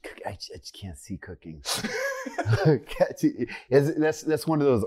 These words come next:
Speaker 1: arts. I look at that as art. I
Speaker 2: Yeah.
Speaker 1: look at that as same thing as drawing. If you can draw good, you can.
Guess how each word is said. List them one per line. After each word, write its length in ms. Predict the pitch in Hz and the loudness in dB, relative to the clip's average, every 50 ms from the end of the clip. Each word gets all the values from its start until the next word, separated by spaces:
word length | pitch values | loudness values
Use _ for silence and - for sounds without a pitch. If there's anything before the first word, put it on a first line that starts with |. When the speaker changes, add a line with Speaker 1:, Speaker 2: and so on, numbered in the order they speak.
| - | 4
Speaker 1:
arts. 260 | 110 123 117 104 92 | 4 4 4 2 0
I 60 | 107 110 | 2 4
look 160 | 117 120 107 | 4 4 4
at 80 | 117 98 | 2 2
that 140 | 110 101 101 | 4 2 2
as 140 | 95 78 | 0 0
art. 280 | 92 82 90 95 95 - - | 2 4 4 4 4 2 6
I 60 | - | 8
Speaker 2:
Yeah. 60 | - - | 8 8
Speaker 1:
look 60 | 131 | 8
at 40 | 127 | 6
that 80 | 127 123 | 4 2
as 120 | 117 104 - | 2 0 0
same 200 | 120 117 113 98 | -2 -2 -2 -2
thing 160 | - 101 98 | -2 -2 -2
as 100 | 95 80 | -2 0
drawing. 420 | - 104 101 98 95 87 82 76 - - _ - - - _ _ _ _ _ | 4 6 6 6 6 2 -2 -6 -12 -16 _ -20 -20 -20 _ _ _ _ _
If 120 | - - 85 | -4 0 2
you 100 | 101 92 | 2 2
can 100 | 90 90 | 2 4
draw 220 | 73 107 107 104 101 | 6 6 6 6 6
good, 220 | 90 104 101 92 | 4 2 2 2
you 100 | 90 85 | 0 -4
can. 240 | - 87 76 71 67 | -8 -10 -12 -12 -14